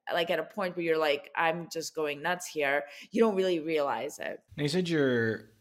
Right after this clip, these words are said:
Speaker 2: your partner was working in an office.
Speaker 1: Uh, my husband, yeah, he was, uh, he, yeah, he was, uh, working in a traditional, more traditional setting.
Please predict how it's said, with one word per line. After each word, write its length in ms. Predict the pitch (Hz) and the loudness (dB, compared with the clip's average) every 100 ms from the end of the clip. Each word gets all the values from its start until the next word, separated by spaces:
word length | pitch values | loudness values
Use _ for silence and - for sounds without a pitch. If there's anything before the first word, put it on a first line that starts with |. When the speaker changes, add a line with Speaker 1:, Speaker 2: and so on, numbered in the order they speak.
| _ - | _ -8
Speaker 2:
your 220 | 120 113 | -4 -4
partner 360 | 110 156 147 139 | 0 0 2 0
was 600 | 120 113 110 107 101 - - | 0 0 0 -2 -8 -10 -12
working 600 | 110 107 117 131 131 113 | -10 -4 -2 -2 -2 0
in 100 | 110 | 0
an 100 | 104 | -2
office. 640 | 60 98 101 - - - - _ - | -4 -4 -6 -8 -14 -14 -16 _ 2
Speaker 1:
Uh, 160 | 208 202 | 4 6
my 140 | 208 | 4
husband, 420 | 226 240 262 277 | 2 0 0 4
yeah, 300 | 233 170 147 | 10 10 10
he 200 | 220 233 | 4 6
was, 200 | 226 214 | 6 6
uh, 220 | 214 185 185 - | 6 4 2 -4
he, 260 | 226 - _ | -10 -10 _
yeah, 300 | 202 202 139 | 0 4 4
he 220 | 170 220 208 | 4 -4 -2
was, 480 | 208 190 - - _ _ - | -2 -2 -10 -16 _ _ -2
uh, 380 | 180 156 160 156 - - _ _ 175 175 | 0 2 0 -2 -10 -20 _ _ -18 -18
working 680 | - 190 180 180 190 165 160 | -6 2 2 2 -2 -2 -2
in 220 | 113 156 | -4 -2
a 240 | 151 143 147 | 0 0 -2
traditional, 600 | - 180 160 - 180 165 165 | -4 0 0 0 -2 -2 0
more 220 | 175 175 | 2 2
traditional 540 | 196 160 151 - - | 0 -2 -2 -6 -10
setting. 500 | - - - - - | -10 -10 -8 -8 -10